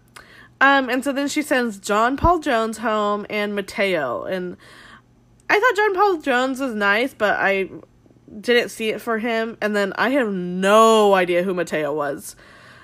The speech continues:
Um, so those two go home and fucking Luke P gets to stay. And, like, when she gave Luke P the rose, all the guys were, like, so annoyed. One guy was like, "Are you fucking kidding me?" Like, out loud. So,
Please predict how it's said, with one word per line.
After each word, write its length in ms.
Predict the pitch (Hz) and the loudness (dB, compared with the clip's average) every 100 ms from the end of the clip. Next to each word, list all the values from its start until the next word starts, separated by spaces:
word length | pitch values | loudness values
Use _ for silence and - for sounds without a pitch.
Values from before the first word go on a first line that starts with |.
| _ - | _ 0
Um, 600 | 233 226 226 220 214 202 | 4 4 4 0 -4 -10
so 260 | - 254 233 | -6 -2 0
those 220 | 240 - | 0 0
two 160 | - | -2
go 160 | 240 226 | 0 0
home 260 | 220 202 202 | 2 0 0
and 160 | 190 | -4
fucking 420 | - 214 214 190 | -4 -4 -2 -2
Luke 260 | 175 208 220 | 0 -2 -2
P 180 | - 233 | -4 -2
gets 220 | 202 202 | -4 -6
to 80 | 196 | -10
stay. 320 | - 175 160 | -4 -4 0
And, 160 | 226 233 | 0 0
like, 120 | 214 | 0
when 140 | 233 | -2
she 160 | 220 262 | -2 -4
gave 220 | 285 302 | -4 -4
Luke 240 | 226 214 | -6 -8
P 340 | - 247 220 208 | -10 -6 -6 -6
the 140 | 208 | -8
rose, 500 | 190 175 175 190 262 - - - | -6 -4 -4 -4 -8 -12 -20 -12
all 180 | - 233 | 2 4
the 120 | 226 | 4
guys 400 | 226 190 180 190 | 2 2 2 0
were, 120 | 202 196 | -2 0
like, 300 | 165 170 - | 0 -2 -8
so 480 | 220 - 214 180 170 - _ | -10 -2 0 0 -4 -14 _
annoyed. 420 | - 180 170 160 165 | -6 -4 -2 -2 -2
One 220 | 196 202 | -2 0
guy 100 | 175 | -2
was 160 | 180 | -2
like, 140 | 170 170 | -6 -6
"Are 80 | 190 | -4
you 160 | 226 262 | -4 -4
fucking 380 | 220 202 226 | -4 -4 -4
kidding 320 | 202 185 180 190 | -4 -4 -2 -4
me?" 260 | 202 220 240 | -6 -6 -4
Like, 160 | 190 | 0
out 180 | 185 202 | 2 2
loud. 320 | 196 165 247 - - - - - - - - | 2 0 0 -2 -14 -20 -20 -20 -20 -20 -20
So, 580 | - - 269 277 262 262 | -4 4 6 8 6 4